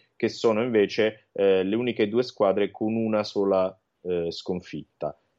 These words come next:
E mi collego agli Steelers proprio per la partita di ieri, e qui, Ale, il, il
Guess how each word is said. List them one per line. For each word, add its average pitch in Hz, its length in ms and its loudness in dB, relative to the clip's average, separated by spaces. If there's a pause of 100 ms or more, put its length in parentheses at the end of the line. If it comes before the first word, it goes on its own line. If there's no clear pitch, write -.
E 107 300 6
mi 117 160 2
collego 139 380 4
agli 120 180 2
Steelers 147 500 2
proprio 123 220 0
per 117 140 -4
la 101 100 0
partita 101 420 -6
di 104 180 -4
ieri, 107 420 0
e 131 180 -2
qui, 127 280 -2
Ale, 104 320 4
il, 95 100 -2
il 90 500 -4